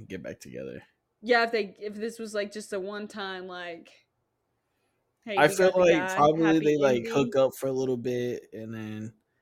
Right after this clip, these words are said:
Speaker 1: she ends up falling for him again.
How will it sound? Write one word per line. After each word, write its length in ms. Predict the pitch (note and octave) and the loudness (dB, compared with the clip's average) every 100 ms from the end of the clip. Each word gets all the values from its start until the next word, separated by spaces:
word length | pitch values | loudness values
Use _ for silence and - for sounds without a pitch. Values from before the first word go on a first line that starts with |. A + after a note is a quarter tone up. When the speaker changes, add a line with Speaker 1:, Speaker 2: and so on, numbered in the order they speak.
| _ _ _ | _ _ _
Speaker 1:
she 280 | - - A#2 | -14 -8 -6
ends 240 | A2+ G#2+ F#2+ | -6 -6 -6
up 180 | F2+ - _ _ _ | -8 -10 _ _ _
falling 420 | - E2+ C2 B1+ | -20 -18 -16 -16
for 180 | - G#1+ | -16 -20
him 80 | G#1+ | -20
again. 360 | - - A1+ C3 | -20 -18 -18 -18